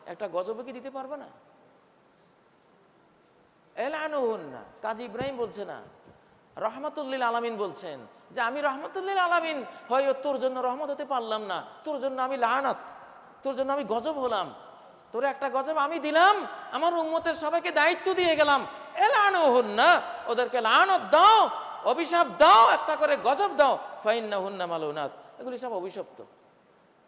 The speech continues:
বাবা নাচে, মেয়ে নাচে, মা নাচে, আমরা শিল্পী হয়ে গেছি, আমরা উন্নত হয়ে গেছি।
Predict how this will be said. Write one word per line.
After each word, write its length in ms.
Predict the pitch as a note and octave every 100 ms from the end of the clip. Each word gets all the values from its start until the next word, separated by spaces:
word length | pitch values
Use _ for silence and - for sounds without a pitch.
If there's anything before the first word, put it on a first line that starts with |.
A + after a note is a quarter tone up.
| _ _ _ _ -
বাবা 300 | D#3 E3 F3+
নাচে, 480 | E3+ - F#3+ A3+ C#4 - - D#3
মেয়ে 300 | F#3 G3 F#3
নাচে, 500 | E3+ F#3 A3 C4+ C#4+ - - D#3+
মা 300 | G3 A#3 G#3
নাচে, 260 | F#3+ G#3+
আমরা 240 | E3+ F3+ G3+
শিল্পী 460 | A3 A#3+ G#3+ A3
হয়ে 200 | E3 D3
গেছি, 300 | A2+ G2+ - - - - _ -
আমরা 600 | C#3 F3 G3+ C4 F4 D4+ - - -
উন্নত 360 | D4 G#4+ D5+ D5+
হয়ে 280 | F#4+ F#4
গেছি। 380 | C#4+ C4+ C4 F#3